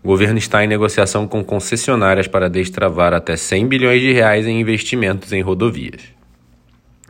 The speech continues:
No cenário de crédito, Aloysio Mercadante, presidente do B N D E S,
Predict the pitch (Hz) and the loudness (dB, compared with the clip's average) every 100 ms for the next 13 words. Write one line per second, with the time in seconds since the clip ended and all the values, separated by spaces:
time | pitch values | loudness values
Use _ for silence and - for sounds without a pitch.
0 | - - 98 101 82 76 87 95 117 98 | -10 -6 -2 0 0 0 -2 0 0 0
1 | 90 - - - - - 117 98 90 87 | -6 -16 -20 -20 -18 -2 0 2 2 0
2 | 87 85 113 95 90 90 - - 101 104 | -2 0 0 2 0 -2 -10 -8 -2 -2
3 | 101 90 98 92 87 82 80 85 131 101 | -2 -2 -2 0 -2 0 -2 0 2 0
4 | 98 - | -4 -14